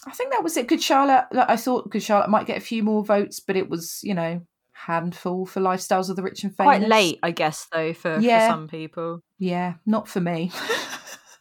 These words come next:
Speaker 1: Uh, yeah, so those, those were some of the outliers. But let me tell you, just anecdotally on the microphone, which ones fell just outside of that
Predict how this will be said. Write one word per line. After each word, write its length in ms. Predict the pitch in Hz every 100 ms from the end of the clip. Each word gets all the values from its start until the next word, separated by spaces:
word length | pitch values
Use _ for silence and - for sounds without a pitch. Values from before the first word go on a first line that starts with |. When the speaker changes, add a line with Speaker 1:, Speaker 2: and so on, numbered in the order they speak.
| _ -
Speaker 1:
Uh, 340 | 165 156 160 -
yeah, 160 | 226
so 200 | - 226
those, 380 | 247 247 240 -
those 300 | 240 247 247
were 60 | 240
some 260 | - 220
of 140 | 214 220
the 260 | 196 185 -
outliers. 840 | 185 - 156 147 151 160 160 - - - _
But 300 | 185 170 - 247
let 140 | -
me 180 | 254 240
tell 340 | - 202 202
you, 500 | 190 170 165 160 165 _ _ _
just 240 | - - -
anecdotally 1040 | 175 170 - - 165 160 170 151 147 147 _ _ -
on 200 | 165 160
the 60 | 160
microphone, 840 | 156 156 - 160 - 151 147 151 - _
which 240 | - -
ones 260 | 185 175 170
fell 300 | - 165 160
just 360 | 156 165 - 165
outside 540 | 156 - 165 156 151
of 160 | 147 -
that 280 | - -